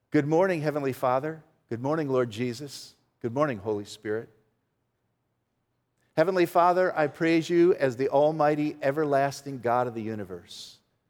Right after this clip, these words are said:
Lord Jesus, I worship you as God incarnate, Lord and Savior of the world.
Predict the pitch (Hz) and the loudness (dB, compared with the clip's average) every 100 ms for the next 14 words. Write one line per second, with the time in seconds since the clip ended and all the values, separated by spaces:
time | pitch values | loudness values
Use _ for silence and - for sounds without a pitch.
0 | _ _ _ _ _ _ 135 175 143 156 | _ _ _ _ _ _ 2 4 4 2
1 | 196 160 160 - - - 147 147 160 180 | 2 4 2 0 -6 0 0 0 2 2
2 | - 170 - 160 175 143 95 90 120 113 | 2 -4 -2 2 4 4 0 -4 -4 -4
3 | 104 147 151 147 139 127 - 143 139 107 | 0 2 4 2 -2 -6 -4 0 0 -4
4 | 87 117 120 131 120 110 98 - - 127 | -10 -6 0 2 0 -4 -12 -10 -4 -4
5 | 123 117 104 101 110 85 | -4 -6 -6 -4 -4 -6